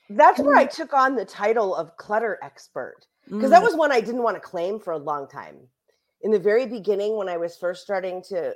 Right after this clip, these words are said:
Speaker 1: like, after this stage, right, where I had worked with, and they all started having this amazing results with, in their relationships, and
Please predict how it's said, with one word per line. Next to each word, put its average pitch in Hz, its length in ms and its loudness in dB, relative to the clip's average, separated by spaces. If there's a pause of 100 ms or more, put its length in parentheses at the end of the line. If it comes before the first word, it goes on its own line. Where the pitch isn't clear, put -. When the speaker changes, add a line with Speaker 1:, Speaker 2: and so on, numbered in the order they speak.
Speaker 1:
like, 196 300 0 (420)
after 208 340 -2
this 156 440 -4
stage, 131 600 -8
right, 156 220 -2
where 160 140 -2
I 156 120 -2
had 160 200 -10 (140)
worked 226 220 0
with, 208 160 -10
and 226 100 0
they 269 80 4
all 320 140 2
started 349 240 -8
having 233 240 -4
this 190 240 -12 (300)
amazing 160 680 -8
results 170 580 -4
with, 170 160 -2 (360)
in 208 220 2
their 196 140 0
relationships, 185 840 -8
and 143 160 -6